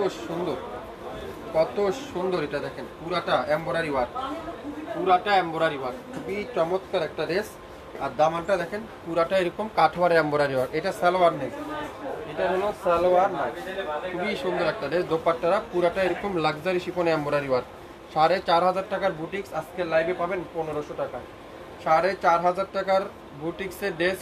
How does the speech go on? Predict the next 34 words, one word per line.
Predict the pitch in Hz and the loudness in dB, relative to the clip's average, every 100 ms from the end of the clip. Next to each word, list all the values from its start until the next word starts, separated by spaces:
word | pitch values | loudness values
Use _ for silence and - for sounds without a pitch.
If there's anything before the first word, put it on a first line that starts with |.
| - | 2
করাচি | 170 185 196 185 | 4 4 2 -4
বুটিক্সের | 160 175 - 180 151 | -2 -4 -2 -2 0
ড্রেস, | 185 190 - - | 0 -2 -10 0
সালোয়ার | 165 180 180 185 | 4 6 6 6
না | 180 185 | 2 2
থাকার | 185 180 | -2 0
কারণে | 180 180 185 | 0 0 0
পাবেন | 170 180 | -2 -2
কততে? | 196 202 185 120 - - - - - | -4 -4 -4 -6 -10 -18 -18 -18 -2
মাত্র | 151 160 196 185 | -2 0 -4 -2
পনেরোশো | 175 165 160 180 160 | -2 -2 -2 -2 -2
টাকা। | 135 147 | -2 -2
এটা | 185 180 | 0 4
সালোয়ার | 180 180 180 | 6 6 4
নেই, | 196 190 | 0 0
টু | 185 | -2
piece | 151 123 - - - - - - | -2 -10 -12 -18 -18 -18 -18 -4
জামা | 156 170 190 208 175 | 2 4 6 6 4
আর | 170 | 2
হলো | 175 190 | 0 0
ওড়নাটা, | 180 175 165 131 - | 0 -2 -2 -2 -6
পুরাটা | 170 180 175 190 | -4 -2 0 -2
কিন্তু | 190 190 | -4 -2
এরকম | 185 - 156 | -2 -2 -6
সুন্দর | 196 196 196 180 | -6 -4 -2 0
করে | 185 156 | 0 0
luxury | 151 156 190 190 | 0 0 0 0
সুতার | 185 185 185 | 0 -2 -2
উপরে | 180 180 | 0 0
embroidery | 156 156 156 143 | 0 0 0 2
work, | 127 - - | 0 -2 -10
টু | - | -12
পিস | - 123 - | -10 -12 -10
pure | 185 202 | -6 -2